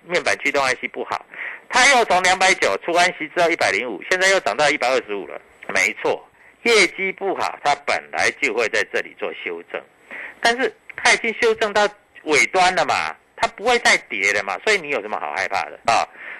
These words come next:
但是我要告诉各位投资朋友，今天是不是过了所谓的季线，对不对？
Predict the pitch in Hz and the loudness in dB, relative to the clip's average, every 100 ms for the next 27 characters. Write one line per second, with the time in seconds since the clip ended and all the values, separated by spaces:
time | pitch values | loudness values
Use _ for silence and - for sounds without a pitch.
0 | - - 214 220 139 143 151 151 147 123 | -2 0 2 2 2 2 0 -2 -2 -2
1 | 131 117 107 113 95 82 185 185 185 180 | 0 0 -2 -2 -2 -2 0 2 0 -2
2 | 165 160 - 156 117 92 92 110 104 - | -6 -6 -2 0 0 -2 -4 -4 -4 -8
3 | 95 - 101 - _ - 170 170 | -14 -6 -4 -6 _ -6 -2 2